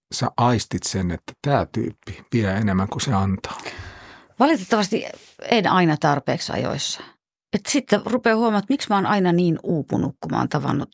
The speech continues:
Speaker 2: jonkun ihmisen, joka on, ja sitten niin kuin kattelee, ottaa ehkä etäisyyttä, ei tapaa vähän aikaa ja tajuaa, että hän on, että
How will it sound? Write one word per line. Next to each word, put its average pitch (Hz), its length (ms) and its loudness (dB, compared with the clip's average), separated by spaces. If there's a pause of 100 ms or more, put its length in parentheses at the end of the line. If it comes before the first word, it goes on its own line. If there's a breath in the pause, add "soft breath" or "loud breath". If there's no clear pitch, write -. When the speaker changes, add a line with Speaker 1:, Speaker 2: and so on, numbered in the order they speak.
(120)
Speaker 2:
jonkun - 260 -4
ihmisen, 139 340 -2
joka 131 260 -2
on, - 160 -2 (1000 loud breath)
ja 170 60 0
sitten 196 320 0
niin 185 120 2
kuin - 120 -18
kattelee, 175 600 2 (160)
ottaa 120 400 -2
ehkä 147 220 0
etäisyyttä, 143 760 0
ei 123 120 0
tapaa 147 360 0
vähän 143 220 0
aikaa 139 200 0
ja 147 100 2
tajuaa, 165 360 2
että - 180 -8
hän 160 180 2
on, 165 80 2 (160)
että - 160 -8